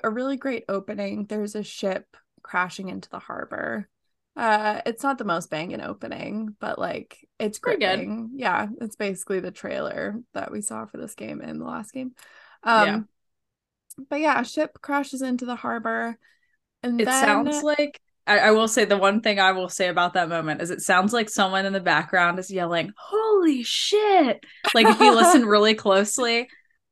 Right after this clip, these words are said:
Speaker 2: it, they're not, I'm sure,
Speaker 1: Oh,
Speaker 2: but
Speaker 1: that's so
Speaker 2: it is kind of
Speaker 1: funny.
Speaker 2: silly. So I, I recommend going back and listening if
Speaker 1: Oh
Speaker 2: you
Speaker 1: my
Speaker 2: like.
Speaker 1: gosh.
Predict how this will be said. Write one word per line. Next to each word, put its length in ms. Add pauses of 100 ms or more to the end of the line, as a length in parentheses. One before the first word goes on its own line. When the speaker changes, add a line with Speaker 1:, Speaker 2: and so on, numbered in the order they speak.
(140)
Speaker 2:
it, 220
they're 220
not, 360
I'm 180
sure, 580
Speaker 1:
Oh, 140
Speaker 2:
but 180
Speaker 1:
that's 220
so 180
Speaker 2:
it 60
is 100
kind 280
of 80
Speaker 1:
funny. 100
Speaker 2:
silly. 400
So 260
I, 340
I 120
recommend 440
going 260
back 260
and 120
listening 760
if 120
Speaker 1:
Oh 40
Speaker 2:
you 60
Speaker 1:
my 100
Speaker 2:
like. 100
Speaker 1:
gosh. 540